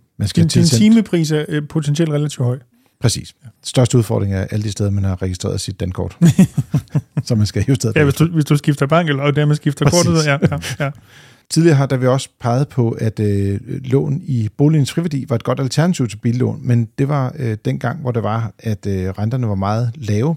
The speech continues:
Speaker 1: på, øh, huse. Men der har man også den udfordring, at når du låner penge i et hus, eller en friværdi på dit hus, så er det jo også typisk et lån, der, øh,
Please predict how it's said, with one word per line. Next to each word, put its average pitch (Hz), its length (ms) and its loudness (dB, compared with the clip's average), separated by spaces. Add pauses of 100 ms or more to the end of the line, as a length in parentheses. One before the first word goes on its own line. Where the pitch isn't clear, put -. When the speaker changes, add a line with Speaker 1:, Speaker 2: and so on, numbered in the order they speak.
Speaker 1:
på, 110 280 -2 (180)
øh, 98 300 -4
huse. 135 480 -6 (180)
Men 120 160 2
der 110 120 -2
har 131 140 -2
man 147 120 0
også 139 200 0
den 147 40 -2
udfordring, 127 460 -2
at 107 80 -4 (260)
når 113 120 0
du 110 60 0
låner 110 220 0
penge 131 420 0 (220)
i 117 60 -2
et 107 80 -4
hus, 139 260 -8
eller 110 120 0
en 98 100 -2
friværdi 135 340 -2
på 123 120 -4
dit 110 80 -2
hus, 123 280 -2 (240)
så - 160 0
er - 20 6
det 139 80 2
jo 131 40 4
også 127 120 0
typisk 143 280 -6
et 123 80 -2
lån, 131 200 -2
der, 110 340 -2
øh, 104 60 -6